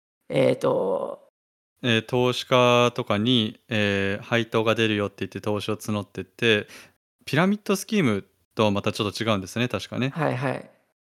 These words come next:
Speaker 2: で、えー、あれ、ピラミッドスキームと同じような感じなんでしたっけ？
Speaker 1: 多分そうだと思います。えーと、要は、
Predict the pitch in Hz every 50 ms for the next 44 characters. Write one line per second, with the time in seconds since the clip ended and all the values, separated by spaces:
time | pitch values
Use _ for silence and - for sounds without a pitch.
0 | _ - 120 110 107 107 107 104 104 110 - - _ _ _ _ _ _ _ _
1 | _ - 123 110 107 107 104 104 104 104 104 104 101 101 101 101 101 101 - _
2 | _ _ _ - 143 151 151 - 127 165 190 202 214 - - 208 196 - - 185
3 | 123 92 101 101 113 117 127 117 95 90 - 98 95 92 101 98 95 - - -
4 | - _ _ - - _ _ _ _ _ _ _ _ _ _ _ _ _ _ _
5 | _ - 214 208 160 139 135 131 135 135 - 170 151 131 131 123 - 135 131 127
6 | - 135 135 131 127 - - - 143 139 - 135 - - - - 131 135 - 160
7 | - - - - _ _ _ _ _ _ _ _ _ _ _ - 185 165 139 120
8 | - - - - - -